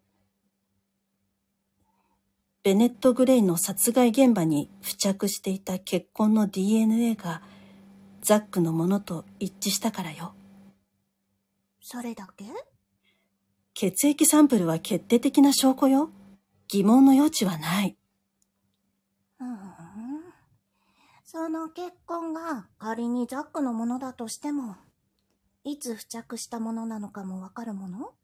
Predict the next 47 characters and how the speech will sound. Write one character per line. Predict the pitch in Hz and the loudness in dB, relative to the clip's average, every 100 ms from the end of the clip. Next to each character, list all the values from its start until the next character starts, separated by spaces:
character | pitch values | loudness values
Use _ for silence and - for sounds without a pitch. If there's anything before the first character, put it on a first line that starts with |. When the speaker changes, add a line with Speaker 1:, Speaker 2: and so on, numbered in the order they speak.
| _ _ _ _ _ _ _ | _ _ _ _ _ _ _
Speaker 1:
え | 220 202 | 2 4
え。 | 170 - - - - - - - - - - | 2 -4 -20 -20 -20 -20 -20 -20 -20 -20 -8
死 | - - | -2 4
亡 | 214 247 | 8 8
推 | 240 240 | 8 2
定 | 233 254 | 6 6
時 | 233 269 | 6 2
刻 | 262 226 | 0 0
か | 202 185 | -4 -4
ら | 170 | -6
言 | |
っ | 160 | -8
て、 | - - 185 180 - - _ _ _ _ _ _ _ | -16 -12 -10 -10 -14 -20 _ _ _ _ _ _ _
犯 | - 156 254 | 2 4 4
行 | 294 277 | 4 4
時 | 220 | 4
に | 170 | 0
つ | - 277 | 0 2
い | 262 | 2
て | 233 | 0
い | 185 | -4
た | 185 | -4
も | 185 | 0
の | 196 | 0
で | 196 | 0
あ | 220 | -2
る | 208 | -4
こ | 208 | -6
と | 185 247 | -8 -6
は | 226 170 - | -6 -6 -10
わ | 165 - | -14 -10
か | 185 | -10
っ | - | -10
て | - | -10
い | 156 | -10
る | 156 | -10
わ。 | 190 - - _ _ _ _ _ _ _ _ - | -12 -18 -20 _ _ _ _ _ _ _ _ -16
Speaker 2:
<laughs> | 320 - - - _ 330 _ _ _ _ _ - 622 571 - _ | -16 -16 -20 -20 _ -20 _ _ _ _ _ -14 -12 -12 -18 _
な | 269 381 | -8 -4
ら、 | 381 302 233 190 | -4 -6 -8 -10
そ | 254 247 240 | -10 -6 -6
う | |
い | 233 | -4
う | 226 | -8
こ | - 226 | -10 -16
と | 233 214 | -14 -14
よ。 | 175 226 | -14 -16